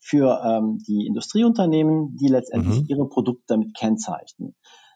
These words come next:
Speaker 1: So, und diese, ähm, Produktkennzeichnungen entscheidet ja letztendlich der, ähm, der Marken-, äh, Inhaber, äh, selbst, äh, welche E A N auf welches Produkt draufkommt.
Speaker 2: Mhm.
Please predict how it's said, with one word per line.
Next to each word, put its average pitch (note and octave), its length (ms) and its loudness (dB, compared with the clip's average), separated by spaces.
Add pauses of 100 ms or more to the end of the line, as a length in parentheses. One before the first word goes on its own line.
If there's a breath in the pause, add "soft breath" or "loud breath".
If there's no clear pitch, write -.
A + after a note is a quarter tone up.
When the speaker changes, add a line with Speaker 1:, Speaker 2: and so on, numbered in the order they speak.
Speaker 1:
So, - 180 0
und - 240 -6
diese, G#3 500 0
ähm, C3 600 -2
Produktkennzeichnungen C3 1300 -2
entscheidet D3 440 -2
ja D#3 80 0
letztendlich C3 600 -4
der, G2 580 -2
ähm, F#2+ 320 -8
der F2 100 -8
Marken-, C3 680 0
äh, A2 300 -2
Inhaber, B2 720 0
äh, G#2 240 -2
selbst, - 460 -4
äh, A2 260 -2
welche A#2 300 -2
E A2+ 140 -4
A G#2 40 -4
N A2 220 -2
auf G#2 240 -8
welches G#2+ 300 -8
Produkt G2 380 -10
draufkommt. - 440 -16
Speaker 2:
Mhm. G2+ 340 -2